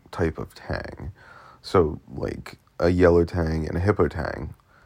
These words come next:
like, they're probably not gonna fight 'cause they're too different. They're not the same body shape, et cetera. Um, now, if you put two yellow tangs in, they're probably gonna fight. Now, I've had two zebra somas. I've had a yellow tang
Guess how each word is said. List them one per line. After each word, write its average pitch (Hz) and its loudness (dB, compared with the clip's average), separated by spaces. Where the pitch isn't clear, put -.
like, 67 -6
they're 76 0
probably 90 8
not 82 2
gonna 76 -2
fight - -4
'cause - -10
they're 73 -4
too - -4
different. 73 -4
They're 78 2
not 80 0
the 85 0
same 82 -2
body 71 2
shape, - -14
et - -10
cetera. - -10
Um, 73 0
now, 80 2
if 80 -4
you 67 -4
put - -4
two - -2
yellow 78 2
tangs - -10
in, - -8
they're - -18
probably 67 4
gonna 62 -4
fight. 87 2
Now, - -2
I've 110 4
had 87 0
two 98 0
zebra 80 0
somas. 90 0
I've 82 0
had 80 -2
a - -6
yellow 90 8
tang 90 -2